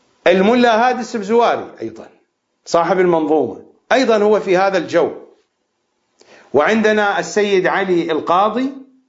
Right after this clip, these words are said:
في مدرسة الشيخ حسين قلي الهمداني، وعندنا السيد محمد حسين الطباطبائي أيضا القاضي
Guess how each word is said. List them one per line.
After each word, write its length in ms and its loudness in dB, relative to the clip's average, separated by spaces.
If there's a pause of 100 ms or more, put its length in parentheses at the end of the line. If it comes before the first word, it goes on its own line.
(220)
في 320 -2
مدرسة 520 0
الشيخ 380 -2
حسين 340 0
قلي 320 0
الهمداني، 720 0 (320)
وعندنا 680 0
السيد 460 0
محمد 440 -2
حسين 340 -2
الطباطبائي 960 0
أيضا 240 2
القاضي 680 -2